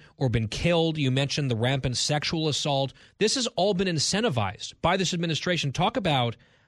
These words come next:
playing games with human life. That's what their policies have done. And what you just described, Charlie, is accurate. There were, and I had some problems with some of Trump's policies on immigration, and I spoke out against them. I thought the family separation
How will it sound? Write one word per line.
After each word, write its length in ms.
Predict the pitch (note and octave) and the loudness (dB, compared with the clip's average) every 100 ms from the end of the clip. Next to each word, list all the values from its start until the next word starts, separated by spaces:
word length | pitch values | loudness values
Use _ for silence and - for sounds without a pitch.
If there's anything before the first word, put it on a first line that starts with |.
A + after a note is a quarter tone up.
| _ - | _ -8
playing 580 | - G3 A3 F3+ D3+ A#2 | -2 2 2 2 0 0
games 440 | C#3+ F#3+ D3 A#2+ | 0 0 0 -2
with 120 | C#3 | -4
human 360 | A2 F3 E3 B2+ | -2 -2 -2 0
life. 420 | B2 E3 A#2 G#2+ - _ _ | 0 2 0 -2 -12 _ _
That's 200 | D#3 F#3+ | 0 0
what 140 | A3 F3 | 0 0
their 140 | E3+ | 0
policies 640 | - F3 F#3 F3 D#3+ D3 - | 0 -2 0 0 -2 -2 -4
have 120 | G#2+ | -2
done. 360 | F#3+ G#3+ C3+ A#2+ - _ - | 0 2 2 -2 -8 _ -6
And 120 | E3 | -2
what 160 | F3+ E3+ | -2 -2
you 120 | A3+ | -4
just 320 | G#3 B3+ C4 | 0 0 0
described, 480 | B3 - F#3 F3+ F3 | -4 -4 0 0 -2
Charlie, 360 | - D3 C#3 A#2+ | -2 -2 0 0
is 120 | A2+ | 0
accurate. 460 | A#2+ B2+ E3 F#3 - _ _ _ - | 0 0 -2 -4 -6 _ _ _ -2
There 180 | G3 | 2
were, 160 | A3 G#3 | 2 2
and 100 | A#3 | 2
I 120 | E4+ | 0
had 140 | E4 F4 | 0 -2
some 180 | C#4 | -4
problems 320 | A3 A3 G#3+ E3 | 0 0 0 0
with 120 | C#3+ | -2
some 180 | F3 D#3+ | -2 -2
of 100 | C3+ | -2
Trump's 260 | D3+ C3 | -2 -2
policies 420 | - C3 A#2+ B2 | -2 -2 0 -2
on 100 | A#2 | -2
immigration, 440 | A#2 A2 A2+ G#2 A2+ | -2 -2 -2 -2 -2
and 60 | A#2 | -2
I 60 | |
spoke 280 | A#2+ E3 D#3+ | -2 -2 0
out 140 | D#3 | 0
against 320 | C#3+ B2 A#2+ - | 0 0 -2 -2
them. 200 | A2+ A2+ - - | -4 -6 -10 -4
I 120 | A#2+ | 0
thought 200 | C#3+ C3+ | 0 0
the 240 | C3 A#2+ | -2 -2
family 400 | G#2+ - D#3 E3+ | -2 0 0 0
separation 720 | D#3 E3 D#3 C#3+ C3 B2+ C#3+ | 0 0 0 0 0 0 -2